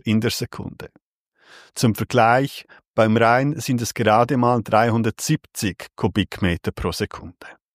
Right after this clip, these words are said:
Andererseits gibt es neben dem Fluss noch den Amazonas-Regenwald.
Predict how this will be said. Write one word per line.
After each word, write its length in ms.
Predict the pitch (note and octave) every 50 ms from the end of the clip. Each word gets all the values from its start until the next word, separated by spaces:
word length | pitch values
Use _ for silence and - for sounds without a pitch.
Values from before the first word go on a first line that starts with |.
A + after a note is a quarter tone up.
| _ _ _ -
Andererseits 760 | B2+ D3 F3+ F3+ G3 - - - F#2+ F#2+ G2 F#2+ - - -
gibt 240 | B2+ A#2+ A2+ - C3
es 100 | A#2+ -
neben 360 | A#2+ A2+ A#2+ C3 B2+ C#3 C3
dem 160 | A2+ G#2 G2
Fluss 440 | - - A#2+ B2 C#3 C#3 - - - -
noch 180 | - A#2+ A#2 -
den 160 | - B2 B2 -
Amazonas-Regenwald. 1500 | A#2+ A2 A#2+ A#2 - - - A#2 A2 A#2+ A#2+ A2 - A2 G2 G2+ G2 F#2 G#2 F#2+ E2+ D#2 E2 F2 - _ G#2 _ - -